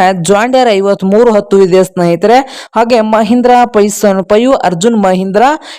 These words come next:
ಇನ್ನೊಂದು John Deere ಐವತ್ಮೂರು ಹತ್ತು ಸ್ನೇಹಿತರೆ. ಹಾಗೆ ಇನ್ನೊಂದು ಟ್ರ್ಯಾಕ್ಟರ್ ಬಂದು ಸ್ನೇಹಿತರೆ, ಅದು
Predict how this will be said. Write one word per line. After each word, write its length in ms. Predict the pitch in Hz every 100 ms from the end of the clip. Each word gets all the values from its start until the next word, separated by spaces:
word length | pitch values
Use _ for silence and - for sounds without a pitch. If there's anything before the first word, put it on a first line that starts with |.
| -
ಇನ್ನೊಂದು 340 | 214 269 269
John 300 | 247 220 208
Deere 260 | 214 220 220
ಐವತ್ಮೂರು 580 | 190 190 190 196 208
ಹತ್ತು 300 | 208 202 202
ಸ್ನೇಹಿತರೆ. 640 | 196 - 180 180 175 240 208 202 - _
ಹಾಗೆ 300 | - 240 277
ಇನ್ನೊಂದು 420 | 247 - 240 254
ಟ್ರ್ಯಾಕ್ಟರ್ 360 | 254 240 226 226
ಬಂದು 320 | 208 208 208
ಸ್ನೇಹಿತರೆ, 920 | 202 - 185 185 185 247 311 330 - -
ಅದು 520 | 208 220 285 208 -